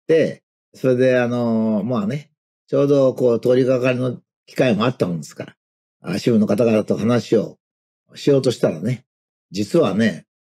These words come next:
本部の事務方の関係者の一人がね、えー、秘密に録音しろって言われたらしいんですよ。で、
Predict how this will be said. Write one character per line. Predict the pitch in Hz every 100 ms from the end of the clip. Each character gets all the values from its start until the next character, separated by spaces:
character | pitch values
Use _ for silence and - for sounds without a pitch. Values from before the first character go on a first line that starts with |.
| _ _ _
本 | 175 185
部 | 151
の | 123
事 | 117
務 | 156
方 | 156 160
の | 147
関 | 151 143
係 | 151
者 | 120 95
の | 90
一 | - 123
人 | 98
が | 80
ね、 | 107 107 _ _ _ _ _ _
え | 104 107 101 95 90 87
ー、 |
秘 | -
密 | 160 170 175
に |
録 | 156 151 180
音 | 175
し | 180
ろ | 175
っ |
て | - - 82 -
言 | 101
わ |
れ | 85
た | 95
ら |
し | -
い | -
ん |
で | -
す | -
よ。 | _ _ _ _ _ _
で、 | 139 101 95 90 87 82 -